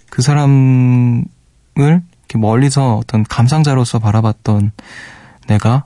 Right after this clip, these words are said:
시간이 흘러서 그와 함께 무언가 프로젝트를 하는 일원이 된, 아, 진짜 기분 좋을 것 같네요. 음, 진짜 축하드립니다.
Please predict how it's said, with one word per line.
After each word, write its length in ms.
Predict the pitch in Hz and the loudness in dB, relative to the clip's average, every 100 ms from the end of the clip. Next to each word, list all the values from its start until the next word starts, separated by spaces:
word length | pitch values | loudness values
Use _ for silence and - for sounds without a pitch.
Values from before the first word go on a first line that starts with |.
| - | -8
시간이 360 | - - 151 | -8 -2 2
흘러서 440 | 147 160 127 139 175 - _ _ _ _ _ _ | 2 2 0 0 -2 -6 _ _ _ _ _ _
그와 420 | - 120 123 120 120 | -4 -2 0 0 0
함께 320 | 156 175 156 | 2 0 0
무언가 360 | 110 107 110 | 0 2 0
프로젝트를 600 | 113 170 165 151 - 135 127 | -2 0 -2 -2 -2 0 2
하는 340 | 151 131 107 - _ _ | 2 2 0 -4 _ _
일원이 340 | 123 135 131 | -2 0 2
된, 320 | 117 104 98 101 - - - - - - - - _ | 2 0 -2 -4 -10 -20 -20 -20 -20 -20 -20 -20 _
아, 600 | 110 107 104 95 - - | -2 0 -2 -4 -14 -20
진짜 280 | - 117 123 | -8 -6 -4
기분 260 | 117 117 113 | -4 -2 0
좋을 160 | 107 | -2
것 140 | 104 104 | -2 -2
같네요. 340 | 98 98 101 - _ _ _ _ _ | 0 0 -2 -6 _ _ _ _ _
음, 680 | 120 113 110 107 104 107 107 - _ _ - | 0 4 4 4 2 0 -4 -14 _ _ -6
진짜 440 | - 127 - 147 | -2 -2 -2 -6
축하드립니다. 800 | 139 - - 147 120 101 104 104 | -4 -6 -2 0 2 2 0 -2